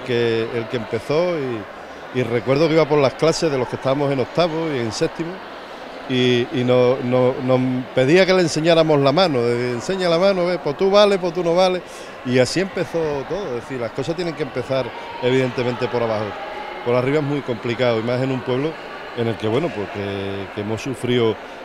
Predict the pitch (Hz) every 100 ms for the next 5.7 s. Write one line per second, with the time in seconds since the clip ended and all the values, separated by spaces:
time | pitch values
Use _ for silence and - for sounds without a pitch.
0 | - 120 127 - 135 - 120 117 113 110
1 | 107 120 117 147 165 156 127 110 104 101
2 | 101 101 87 127 170 - 185 175 123 113
3 | 107 101 98 117 147 - 90 90 - -
4 | - - 120 120 117 107 95 160 160 135
5 | 175 123 110 - 101 104